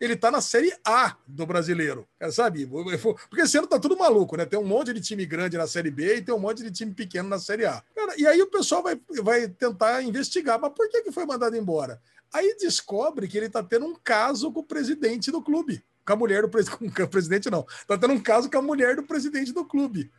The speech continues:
Cara, e isso virou uma quantidade de meme, assim, inacreditável na internet.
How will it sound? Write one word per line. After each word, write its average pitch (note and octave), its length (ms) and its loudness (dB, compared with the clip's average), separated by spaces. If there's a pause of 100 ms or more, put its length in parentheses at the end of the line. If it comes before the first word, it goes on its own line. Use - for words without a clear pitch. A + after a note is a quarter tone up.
(260)
Cara, G#3+ 420 2
e G3 220 -4
isso A3+ 260 -2
virou E3 500 0 (140)
uma E3 180 -4
quantidade F#3 680 -4
de F3+ 120 -4
meme, D#3 440 -6
assim, E3+ 340 -10
inacreditável A#3+ 960 0
na D#3 80 -6
internet. D#3 640 -4